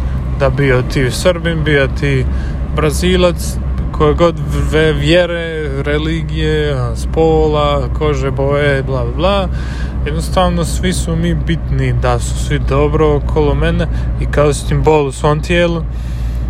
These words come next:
nekad, em, to može biti tuđa potreba, e, šta nije baš popularno mišljenje. „O, u, u mom tijelu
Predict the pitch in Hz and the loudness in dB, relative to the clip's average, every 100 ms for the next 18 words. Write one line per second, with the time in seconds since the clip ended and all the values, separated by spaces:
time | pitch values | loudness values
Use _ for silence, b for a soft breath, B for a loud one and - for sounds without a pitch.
0 | - - 143 143 - 143 127 - - - | -4 0 0 0 2 0 0 -4 -4 -4
1 | - - - - 120 123 123 120 120 120 | -4 -4 -4 -2 0 2 2 2 0 -2
2 | - 135 135 147 135 139 139 117 151 156 | -2 0 0 0 0 0 0 -2 -2 0
3 | 151 143 123 131 123 - 165 196 214 170 | 2 2 2 0 0 0 2 2 0 -2
4 | B B B B - - - - 143 139 | B B B B -4 -4 -6 -2 0 2
5 | 143 131 - - 143 165 247 233 202 156 | 2 -2 -2 0 0 0 0 2 0 0
6 | - 170 139 143 131 127 131 131 147 - | 0 0 2 2 4 2 0 0 -2 -2
7 | 135 123 120 117 107 B - 143 147 160 | -4 -4 -4 -6 -8 B -6 0 4 4
8 | 151 147 160 233 208 180 185 185 175 165 | 4 2 0 -2 0 2 4 4 2 0
9 | 190 180 175 165 | 2 4 2 2